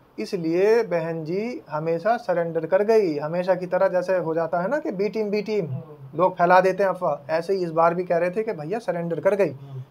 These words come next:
Speaker 1: लेकिन सच्चाई क्या है? सच्चाई ये है कि राजनीतिक समीकरण हमेशा से बदलते रहते हैं
Speaker 2: हम्म।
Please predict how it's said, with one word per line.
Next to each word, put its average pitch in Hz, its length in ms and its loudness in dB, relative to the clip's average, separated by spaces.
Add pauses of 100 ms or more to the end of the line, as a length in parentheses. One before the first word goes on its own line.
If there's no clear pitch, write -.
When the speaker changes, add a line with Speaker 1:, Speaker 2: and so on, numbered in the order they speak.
(120)
Speaker 1:
लेकिन 160 320 -4
सच्चाई 175 460 -2
क्या 190 180 2
है? 208 200 -4 (440)
सच्चाई 185 360 -6
ये 180 180 -2
है 175 140 -2
कि 214 140 0
राजनीतिक 165 920 2
समीकरण 156 580 -4
हमेशा 147 580 -6
से 135 180 -10
बदलते 170 540 2
रहते 123 300 -6
हैं 117 320 -12
Speaker 2:
हम्म। - 120 -16